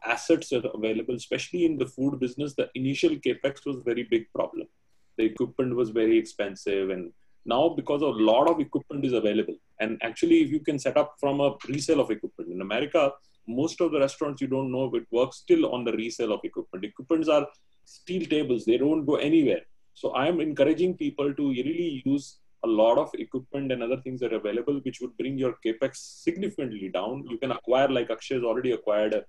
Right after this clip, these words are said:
a kitchen, which was already running, independent kitchen, and a lot of independent kitchen people would, would not be able to run and operate. And there is a good acquisition opportunity available in the market.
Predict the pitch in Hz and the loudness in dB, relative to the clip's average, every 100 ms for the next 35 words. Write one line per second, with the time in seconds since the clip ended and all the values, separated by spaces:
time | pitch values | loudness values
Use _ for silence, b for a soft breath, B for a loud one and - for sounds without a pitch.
0 | - - - 107 113 110 123 120 - _ | -12 -12 -10 -4 -4 -2 -4 -8 -14 _
1 | 110 113 110 101 110 117 117 98 107 117 | -8 -4 0 0 0 0 0 -2 -2 -6
2 | - 104 107 107 104 104 - 139 165 110 | -8 -8 -8 -8 -12 -10 -8 -8 -8 -4
3 | 110 139 151 135 139 139 143 143 - _ | 0 2 2 0 0 0 -2 -4 -8 _
4 | _ _ _ - 127 143 135 131 127 139 | _ _ _ -6 -2 -2 -2 -4 -2 -2
5 | 131 123 _ 117 120 117 127 135 131 123 | -2 -6 _ -14 -6 -2 -2 0 0 0
6 | 120 120 104 110 120 110 - 101 127 - | -2 0 0 -2 -6 -10 -6 -6 -6 -8
7 | 113 117 113 127 127 - - 135 175 - | -10 -4 -2 0 -2 -8 -4 2 2 2
8 | - 120 - 165 143 135 139 123 104 113 | -6 -6 0 0 2 -2 -2 -2 -2 -6
9 | 113 120 113 117 101 104 107 107 104 92 | -6 -8 -4 -2 -2 -2 -4 -4 -6 -10
10 | 90 92 143 | -16 -10 -10